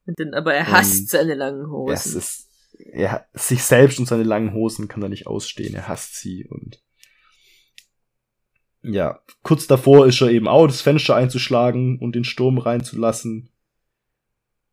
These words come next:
Speaker 2: und überlegt dann, wie es denn der Ormeli jetzt gehen mag, der Armen.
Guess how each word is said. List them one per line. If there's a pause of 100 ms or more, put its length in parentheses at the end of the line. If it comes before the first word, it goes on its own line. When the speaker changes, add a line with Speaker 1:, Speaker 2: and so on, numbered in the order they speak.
(160)
Speaker 2:
und (460)
überlegt
dann,
wie
es
denn
der
Ormeli
jetzt
gehen
mag,
der
Armen.